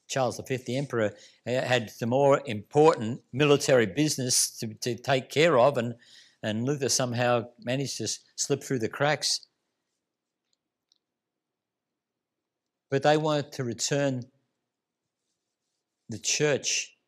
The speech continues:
to the scriptures, to Christ alone, scripture alone, and they were attacked. You know, in the fifteen hundreds, when the Reformation had got underway,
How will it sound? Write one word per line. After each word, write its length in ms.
to 380
the 100
scriptures, 840
to 180
Christ 460
alone, 240
scripture 420
alone, 280
and 100
they 80
were 140
attacked. 560
You 80
know, 80
in 320
the 240
fifteen 440
hundreds, 800
when 160
the 80
Reformation 560
had 120
got 200
underway, 640